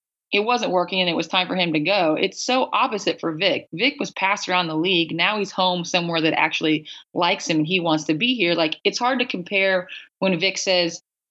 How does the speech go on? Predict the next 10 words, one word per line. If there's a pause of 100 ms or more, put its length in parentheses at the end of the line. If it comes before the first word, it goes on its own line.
(100)
"I
wanna
be
here
forever," (500)
versus
when
Paul
did,
because